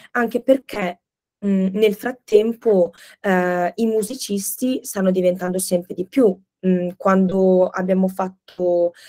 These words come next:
eh, ac-, abbiamo cominciato questo lavoro di redesign della community, eravamo ventiseimila iscritti da centotrentotto paesi, e dove la maggior parte, quindicimila circa, sono italiani, altri diecimila erano francesi.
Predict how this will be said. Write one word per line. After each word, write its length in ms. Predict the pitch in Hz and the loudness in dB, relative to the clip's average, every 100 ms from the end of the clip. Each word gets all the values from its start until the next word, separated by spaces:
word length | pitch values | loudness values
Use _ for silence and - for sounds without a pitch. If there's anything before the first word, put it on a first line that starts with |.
| - - | -20 -12
eh, 100 | 196 | -4
ac-, 840 | 180 180 175 175 170 - 190 _ | -2 0 -2 -2 -4 -6 -12 _
abbiamo 240 | 190 190 190 | -2 2 2
cominciato 400 | 190 202 - 196 | 0 -2 -4 -8
questo 300 | 185 185 190 | -6 -2 0
lavoro 580 | 185 185 202 175 165 - | 2 2 2 4 0 -4
di 140 | 190 190 | -4 -2
redesign 340 | 175 196 196 | -2 -2 0
della 180 | 185 185 | 0 -2
community, 600 | - 208 196 214 233 - | -6 -2 -2 -2 -6 -8
eravamo 240 | 180 170 175 | -8 -6 -4
ventiseimila 640 | 175 185 - 185 180 180 | -4 -6 -6 -4 0 2
iscritti 800 | 196 - - 185 185 - 226 277 - - - | 2 -2 -4 -4 -4 -6 -2 -2 -4 -20 -16
da 140 | - 190 | -2 -2
centotrentotto 800 | 190 190 190 190 185 180 185 190 | 0 -2 -2 0 0 0 -4 -2
paesi, 680 | 220 220 196 185 202 262 269 _ _ _ _ _ _ - - - - | 4 8 8 6 2 2 0 _ _ _ _ _ _ -20 -20 -18 0
e 400 | 196 185 180 170 | 4 6 6 6
dove 380 | 196 180 180 180 | 4 4 4 2
la 140 | 180 | 2
maggior 400 | 185 180 190 190 | -2 -4 -6 -6
parte, 340 | 202 185 190 | -4 -4 -6
quindicimila 640 | 185 185 180 - 196 185 175 | -8 -6 -6 -4 -2 0 -2
circa, 340 | - 190 190 | -2 -4 -4
sono 220 | 185 185 | -8 -4
italiani, 800 | 180 - 202 202 202 180 165 165 - - - | -4 -2 -2 2 0 -2 -6 -16 -20 -20 -18
altri 340 | - 185 185 180 | -2 2 2 0
diecimila 800 | 190 190 202 - - 180 170 - | -4 -2 -4 -2 0 0 0 -4
erano 300 | 190 175 175 | -2 -2 -2
francesi. 800 | - 190 202 - 190 180 185 208 | -2 -2 -2 0 2 6 6 6